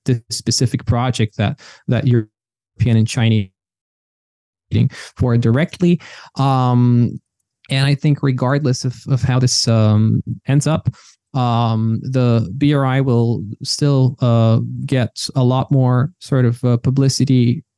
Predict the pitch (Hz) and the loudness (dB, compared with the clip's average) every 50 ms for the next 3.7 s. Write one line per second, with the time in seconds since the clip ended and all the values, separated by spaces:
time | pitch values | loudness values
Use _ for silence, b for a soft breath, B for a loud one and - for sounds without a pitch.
0 | _ _ 139 135 131 - - 180 180 180 - - 170 165 160 160 156 156 165 196 | _ _ 0 0 0 0 0 0 0 0 0 0 2 2 4 4 4 2 2 0
1 | - - 123 120 120 120 120 123 131 127 135 143 143 135 - - 127 120 - - | -4 -4 -2 0 2 2 2 2 2 2 2 2 0 0 0 -2 -2 -2 -2 -2
2 | - 143 135 135 139 135 135 135 135 127 123 120 120 - - 139 135 135 131 127 | -2 0 2 2 2 2 2 2 2 2 2 2 0 0 0 0 2 2 0 -2
3 | - - 135 131 135 135 143 131 123 127 127 127 147 | -2 -2 -2 -2 -2 -2 -2 -2 0 -2 -2 -4 -8